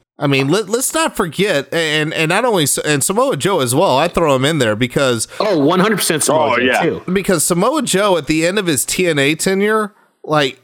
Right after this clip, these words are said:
Speaker 1: you were just wondering, like, what the fuck happened to him? He just does not look like he cares.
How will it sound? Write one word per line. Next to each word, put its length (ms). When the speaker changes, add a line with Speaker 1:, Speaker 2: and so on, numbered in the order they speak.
Speaker 1:
you 480
were 120
just 240
wondering, 440
like, 260
what 280
the 100
fuck 320
happened 480
to 120
him? 400
He 200
just 260
does 220
not 340
look 220
like 160
he 120
cares. 540